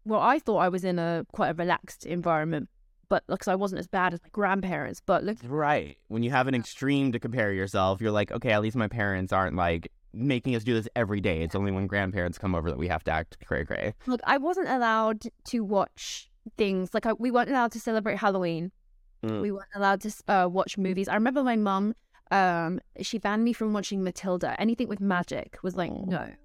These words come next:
Speaker 1: And I remember trying to explain to my mum that Matilda isn't magic. She's, her brain just works better than other people, so she's actually uber clever. It's not magic. And she was
Speaker 2: Mm-hmm.
Speaker 1: like,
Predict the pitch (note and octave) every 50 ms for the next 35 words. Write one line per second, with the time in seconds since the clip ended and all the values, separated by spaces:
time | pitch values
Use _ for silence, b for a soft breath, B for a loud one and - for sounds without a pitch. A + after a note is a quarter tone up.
0 | - _ _ _ - _ _ - - A3+ A#3 A#3+ A#3 A#3+ C4 D#4+ - - C#4 B3
1 | A#3+ A#3 A#3+ - - A#3+ A#3+ B3 A3+ - A3+ A3 G#3+ G#3+ G#3 G3+ G3 G3+ A3 A#3+
2 | A#3+ A3 - - G#3+ - - - A3+ A#3+ A#3+ - - B3+ A3 B3 - F3 G#3 F3+
3 | F#3 F#3 G#3+ B3+ - - - A#3 G#3+ - - - - A3 F#3+ - G#3 G3+ F#3 G#3
4 | A#3 B3+ A#3 A#3 G#3+ F3+ G#3 G#3 G3 - - G3 F#3 G3 G3 G3+ G3 F#3+ G3 F#3+
5 | - G3+ G3 - A3+ A#3+ - G3+ G3 - A3 G3 A3+ - - - A#3+ A3+ - -
6 | A3 G3+ F#3 G3 - - - F3+ F3 - - - F3+ B B B B - - A3
7 | G#3+ G#3 - - G#3 G3+ G3 F#3+ - - - - - b b b b b F#3+ F3+
8 | D#3 D3 D3 D3 B2+ A#2+ A#2 -